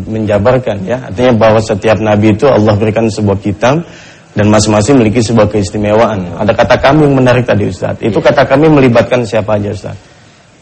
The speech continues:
Speaker 2: Yaitu melibatkan para malaikat. Oleh karena itu ketika Allah menurunkan Al-Quran di situ ada, eh, apa namanya, salah satu,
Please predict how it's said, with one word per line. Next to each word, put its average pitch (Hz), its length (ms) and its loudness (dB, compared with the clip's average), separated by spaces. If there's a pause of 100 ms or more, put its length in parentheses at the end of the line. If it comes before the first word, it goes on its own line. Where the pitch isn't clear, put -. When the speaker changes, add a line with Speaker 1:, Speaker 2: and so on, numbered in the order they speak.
Speaker 2:
Yaitu 117 560 2
melibatkan 143 800 2
para 117 160 2
malaikat. 101 560 -2 (160)
Oleh 143 80 2
karena 120 320 0
itu 98 240 -2
ketika 113 480 0
Allah 117 160 2
menurunkan 110 560 0
Al-Quran 107 480 0
di 123 80 -2
situ 143 320 -2
ada, 107 320 0 (640)
eh, 90 240 -12 (560)
apa 101 160 -4
namanya, 101 480 0 (640)
salah 107 320 0
satu, 147 480 2